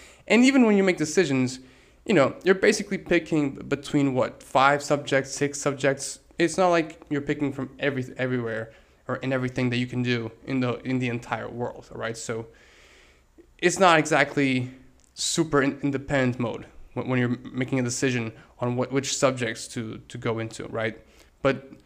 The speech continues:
I, I hope you're following me w-, with this logic. Basically, throughout your entire, uh, childhood, your teenage years as well, and, uh, the, maybe a little bit in college, although in college it does get more independent.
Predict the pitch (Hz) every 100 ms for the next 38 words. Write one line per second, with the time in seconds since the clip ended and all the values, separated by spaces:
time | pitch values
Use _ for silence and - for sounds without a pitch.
0 | _ _ _ _ - 113 156 202 214 -
1 | 196 185 156 147 143 139 139 - 131 127
2 | 139 135 135 - 123 110 - - - 180
3 | 208 226 220 214 - - - _ _ _
4 | _ _ _ _ _ - - - 175 170
5 | 156 147 151 151 170 170 165 156 156 -
6 | - - _ _ - 117 123 202 190 170
7 | 185 175 160 135 131 - 170 170 160 180
8 | 170 156 156 156 156 156 160 - 135 131
9 | 127 131 127 - - - - - 110 185
10 | 226 240 220 202 196 190 190 - 185 185
11 | - - - 143 156 156 151 147 151 151
12 | 131 - 139 139 139 139 135 127 - 139
13 | 135 135